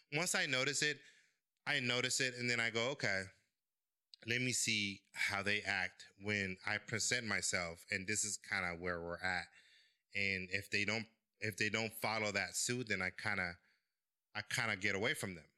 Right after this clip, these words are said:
because it's, at the end of the day, because that'll end up hurting me at the end of the day, right?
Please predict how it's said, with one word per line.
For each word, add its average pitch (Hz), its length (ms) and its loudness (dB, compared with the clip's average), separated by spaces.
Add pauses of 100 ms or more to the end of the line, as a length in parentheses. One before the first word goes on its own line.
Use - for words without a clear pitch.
(300)
because 104 540 -2
it's, - 340 -4 (160)
at 110 100 -6
the 117 80 2
end 117 140 0
of 101 80 -2
the 98 60 0
day, 113 260 0
because 104 380 -4
that'll 117 260 0
end 113 180 0
up 104 140 -2
hurting 104 320 -2
me 131 180 2
at 98 160 0
the 95 60 2
end 92 180 0
of 87 80 -6
the 82 60 -16
day, 85 180 -2
right? 101 280 0